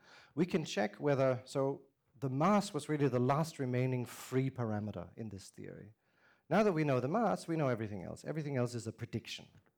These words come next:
if the laws of nature are the way we think they are.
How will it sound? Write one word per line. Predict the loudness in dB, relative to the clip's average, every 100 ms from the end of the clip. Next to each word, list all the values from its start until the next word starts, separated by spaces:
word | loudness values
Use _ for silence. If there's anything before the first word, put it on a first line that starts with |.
| _ _
if | -2 0
the | 0
laws | 0 0
of | -4 -4
nature | -6 -4 0
are | 0
the | 0
way | -8
we | -10 -10
think | -14 -18
they | -20 -20
are. | -20